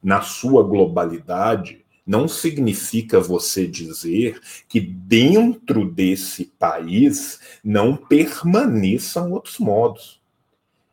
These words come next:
E é isso que é uma coisa que eu acho que muitas vezes também nós que defendemos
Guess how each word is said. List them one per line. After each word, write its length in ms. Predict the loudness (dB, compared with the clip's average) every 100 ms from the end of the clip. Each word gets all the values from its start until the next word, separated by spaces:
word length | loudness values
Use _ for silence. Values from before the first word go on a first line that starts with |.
| _
E 80 | 6
é 60 | 8
isso 300 | 6 2 -2
que 80 | -2
é 20 |
uma 140 | 0
coisa 320 | 2 2 2
que 80 | 2
eu 140 | 0 2
acho 360 | 2 0 -6
que 100 | -6
muitas 480 | -4 -2 0 0 2
vezes 420 | 2 2 2 -2
também 540 | 0 2 2 2 0 -6 _ _ _ _ _ _
nós 500 | 0 6 6 6 2
que 140 | -4 -2
defendemos 960 | -2 -2 -4 -4 -6 -8 -10 _ _